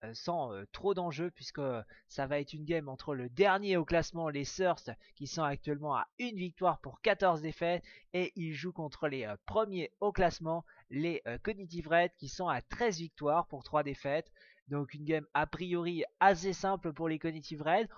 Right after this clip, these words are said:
On va voir s'ils vont, euh, partir sur des pics exotiques, que ce soit, euh, des deux côtés, car c'est vrai qu'il n'y a pas énormément d'enjeux, car les Reds ont suffisamment, euh, de points d'avance pour essayer, euh, de se détendre un peu avant, euh, la dernière semaine de la Smite Pro League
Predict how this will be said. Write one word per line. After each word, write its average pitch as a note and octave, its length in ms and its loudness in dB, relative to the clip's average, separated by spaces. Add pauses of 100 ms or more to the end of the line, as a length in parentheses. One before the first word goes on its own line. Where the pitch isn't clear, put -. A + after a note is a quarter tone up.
On A#3+ 100 0
va A3 140 6
voir E3 280 6
s'ils E3+ 220 -6
vont, D3+ 240 0
euh, A#2+ 100 4
partir D3 420 0
sur E3+ 140 -2
des D#3 140 0
pics E3 240 -12
exotiques, C#3 460 -6
que E3 80 -4
ce C#3+ 160 -10
soit, D3 380 0
euh, A#2+ 40 -2
des C3+ 160 -4
deux D#3 140 -4
côtés, F3+ 400 -2 (280)
car D3+ 200 -2
c'est D#3 160 -4
vrai F3 260 0 (240)
qu'il D3 160 -8
n'y E3+ 140 -2
a F#3+ 180 2 (280)
pas G#3+ 260 6
énormément F3+ 640 2
d'enjeux, D#3 400 -4 (340)
car C3+ 220 0
les C#3+ 140 -2
Reds E3+ 340 0
ont D3 280 -10 (100)
suffisamment, D#3+ 760 -4
euh, B2+ 80 -6
de D3 100 -6
points F#3 220 -2
d'avance D#3+ 480 -2
pour D3+ 320 -8
essayer, D#3 500 -2
euh, A#2+ 260 0
de D3 180 -2
se C3+ 260 -4
détendre G3 500 2
un F3 100 2
peu F3 260 0 (400)
avant, D3 440 2
euh, A#2+ 140 0
la C#3+ 380 2
dernière E3 340 0
semaine D#3+ 320 -6
de D3 80 0
la C3+ 140 0
Smite C3+ 260 -8
Pro - 160 -10
League D3 300 -8